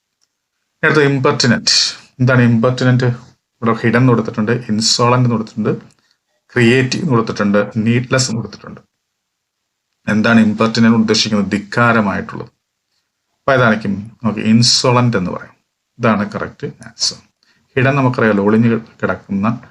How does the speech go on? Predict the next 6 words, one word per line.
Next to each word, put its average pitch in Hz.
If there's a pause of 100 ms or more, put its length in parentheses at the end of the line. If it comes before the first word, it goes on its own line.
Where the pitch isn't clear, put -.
(320)
ക്രിയേറ്റീവ്, 110 (480)
ആ, 92
സർഗാത്മകതയുള്ള, 104 (520)
നീഡ്ലെസ്, 117 (140)
ആവശ്യമില്ലാത്തത് 101
എന്നൊക്കെയാണ് -